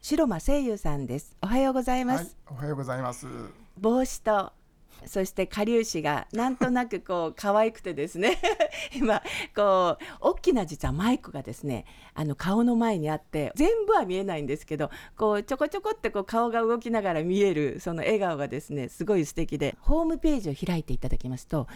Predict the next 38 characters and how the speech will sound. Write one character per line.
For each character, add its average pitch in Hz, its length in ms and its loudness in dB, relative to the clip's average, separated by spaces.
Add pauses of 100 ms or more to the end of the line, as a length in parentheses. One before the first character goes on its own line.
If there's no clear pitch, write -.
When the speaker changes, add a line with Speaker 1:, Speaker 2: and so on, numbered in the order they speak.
(140)
Speaker 1:
よ 156 140 4
ろ 220 100 4
ず 233 120 -4
経 226 140 -2
営 202 180 2
塾、 - 340 -8
ホ 147 60 -4
ー - 40 0
ム 165 40 0
ペ 170 140 0
ー 139 40 0
ジ - 100 -4
作 - 200 -4
っ - 20 2
て 147 140 -2
ま 110 100 -2
す - 140 -12
の 104 60 -8
で、 160 180 -4 (240)
そ 185 120 -8
こ 180 120 -4
を 160 40 -2
ク - 160 -8
リ 185 80 -4
ッ - 120 -12
ク 214 100 -6
し - 60 -16
て 190 100 -6
い 180 40 0
た 170 100 -2
だ 175 80 -4
き 175 100 -6
ま 170 100 -4
す - 60 -12
と 165 80 -12
で 151 120 -6
す - 80 -12
ね、 160 180 -4